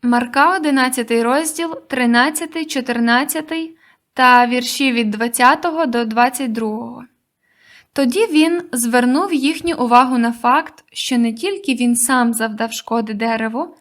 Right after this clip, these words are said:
але що за цим всім треба бачити Небесного Отця. Він завжди приписував велич Отцеві, а сам був лише Божим пальцем.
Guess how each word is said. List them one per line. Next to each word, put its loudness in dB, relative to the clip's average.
але 4
що -4
за 0
цим -2
всім -2
треба 0
бачити -2
Небесного -2
Отця. -6
Він 0
завжди 4
приписував -2
велич 0
Отцеві, -4
а 0
сам 4
був 2
лише -2
Божим 0
пальцем. -4